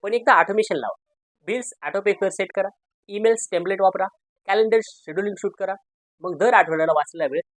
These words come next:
तासात मोजता येतो. म्हणजे बिहेवियरल इकॉनॉमिक्स सांगतो की repetition reduces willpower, म्हणजे वारंवार होणारी कामं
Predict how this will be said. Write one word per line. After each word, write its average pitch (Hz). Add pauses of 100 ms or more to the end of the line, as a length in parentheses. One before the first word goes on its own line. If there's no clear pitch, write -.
(140)
तासात 147
मोजता 123
येतो. 113 (300)
म्हणजे 135
बिहेवियरल 214
इकॉनॉमिक्स 156
सांगतो 131
की 139 (360)
repetition 226
reduces 190 (200)
willpower, 123 (300)
म्हणजे 147
वारंवार 165
होणारी 196
कामं 139